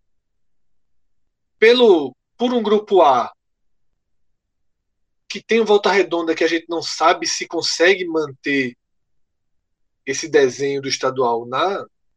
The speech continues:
na série, na série C. Muita coisa difícil de, de, de, de ponderar e de listar nas outras equipes do grupo A. O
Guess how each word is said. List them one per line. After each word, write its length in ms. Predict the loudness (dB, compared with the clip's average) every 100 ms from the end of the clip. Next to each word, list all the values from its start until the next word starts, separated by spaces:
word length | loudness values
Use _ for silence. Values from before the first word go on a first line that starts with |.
| _
na 160 | -8 -8
série, 400 | -6 -8 -8 -12 _ _
na 80 | -18
série 260 | -10 -10 -10
C. 400 | -8 -8 -8 -12 _ _ _ _ _ _ _ _ _ _ _ _ _ _ _ _ _ _ -20 _ _ _ _ _ _ _ -10
Muita 320 | -4 0 2
coisa 300 | 4 4 2
difícil 600 | -4 -4 0 2 2 -2
de, 220 | -6 -8
de, 340 | -8 -8 -8 -8
de, 500 | -12 -10 -10 -10 -16
de 80 | -10
ponderar 540 | -6 2 4 4 2
e 20 |
de 100 | 2
listar 640 | -2 -4 -2 2 2 2 -4
nas 200 | -8 -4
outras 240 | -2 -2 -2
equipes 380 | -4 -6 -12 -12
do 120 | -12
grupo 320 | -12 -8 -6
A. 320 | -4 -6 -6
O 120 | -8